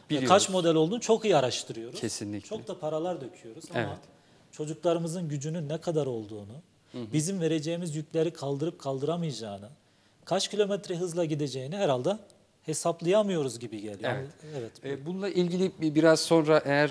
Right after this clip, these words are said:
Speaker 2: e, imkan olursa yine konuşabiliriz. Taşıyabileceği bir yük var. Her insanın taşıyabileceği bir yük
Speaker 1: Evet.
Speaker 2: var. Mesela bunu, e, örneklendirelim, basitleştirelim.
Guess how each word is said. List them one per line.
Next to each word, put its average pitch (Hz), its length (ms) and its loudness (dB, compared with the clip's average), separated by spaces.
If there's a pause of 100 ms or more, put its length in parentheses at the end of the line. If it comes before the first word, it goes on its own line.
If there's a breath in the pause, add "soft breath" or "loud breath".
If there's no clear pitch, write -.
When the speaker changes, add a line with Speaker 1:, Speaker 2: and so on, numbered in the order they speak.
Speaker 2:
e, 127 580 0
imkan 139 380 2
olursa 151 320 0
yine 139 200 0
konuşabiliriz. 151 840 0 (340 loud breath)
Taşıyabileceği 185 1000 2
bir 180 260 -2 (180)
yük - 280 0
var. - 440 -6
Her 151 240 4
insanın 110 440 -2
taşıyabileceği 127 800 -2
bir 127 60 -8
yük 110 180 -4
Speaker 1:
Evet. 113 80 -8
Speaker 2:
var. 104 120 -6
Mesela 165 440 6
bunu, 170 260 4 (160)
e, - 20 0
örneklendirelim, 139 1080 6
basitleştirelim. 123 840 0